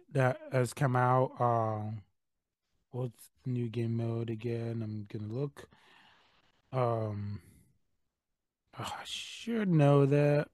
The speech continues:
but, uh, Team Deathmatch. A lot of people pick that.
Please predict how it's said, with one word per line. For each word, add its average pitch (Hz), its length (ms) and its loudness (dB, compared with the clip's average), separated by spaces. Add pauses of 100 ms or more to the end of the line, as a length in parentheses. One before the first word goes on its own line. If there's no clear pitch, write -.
(140)
but, 123 280 -2 (1200)
uh, 139 240 6
Team 165 240 8
Deathmatch. 104 560 0 (120)
A - 40 0
lot 143 440 4
of 135 80 4
people 135 340 2
pick 127 440 4
that. 127 360 8